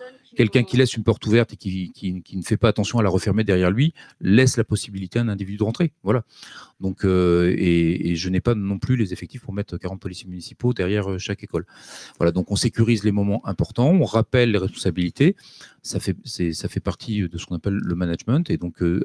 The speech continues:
à nous de vérifier que les procédures sont cohérentes et de les faire appliquer. Et après, quand il y a des défaillances, ça arrive, de les sanctionner,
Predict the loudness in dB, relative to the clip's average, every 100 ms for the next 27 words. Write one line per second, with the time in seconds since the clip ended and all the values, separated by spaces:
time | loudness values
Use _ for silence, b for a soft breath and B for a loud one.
0 | 0 2 4 4 4 4 2 -2 -4 -6
1 | -6 -6 -2 -2 -2 -8 -8 0 2 4
2 | 4 2 B B B B _ 2 2 4
3 | 2 4 4 2 0 2 4 4 0 _
4 | 0 2 4 2 2 -2 -4 0 0 2
5 | 2 2 0 0 0 2 4 4 2 0
6 | 0 2 4 4 2 _ _ _ _ -2
7 | 4 6 4 2 4 6 4 2